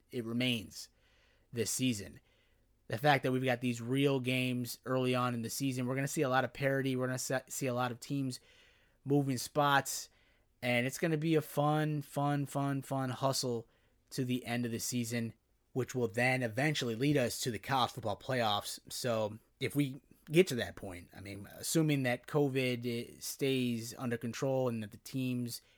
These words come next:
and the conferences can continue playing this season, I think it's gonna be really interesting. We're gonna have a lot of parity, and so who knows who will make it to the playoffs. But this is a,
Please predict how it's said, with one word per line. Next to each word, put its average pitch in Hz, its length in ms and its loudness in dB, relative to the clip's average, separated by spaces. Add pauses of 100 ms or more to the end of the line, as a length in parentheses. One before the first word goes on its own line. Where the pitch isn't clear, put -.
and 104 100 -8
the 101 120 -6
conferences 123 600 -4
can 104 200 -10
continue 113 480 -6
playing 123 480 -4 (440)
this 117 200 -4
season, 135 500 -2 (720)
I 120 60 -4
think 131 160 0
it's 120 100 -2
gonna 127 120 0
be 120 80 0
really 117 240 0
interesting. 117 580 -4
We're 104 80 -8
gonna 101 120 -4
have 101 100 -4
a - 20 -8
lot 107 160 -2
of 107 80 -10
parity, 113 560 -2
and 101 160 -10
so 104 340 -4
who 156 140 2
knows 147 560 4 (200)
who 127 100 -4
will 117 120 -2
make 110 200 -4
it - 60 -20
to - 100 -20
the - 40 -18
playoffs. 120 540 -4 (540)
But 110 240 -2
this 123 180 -2
is 123 140 -2
a, 113 100 0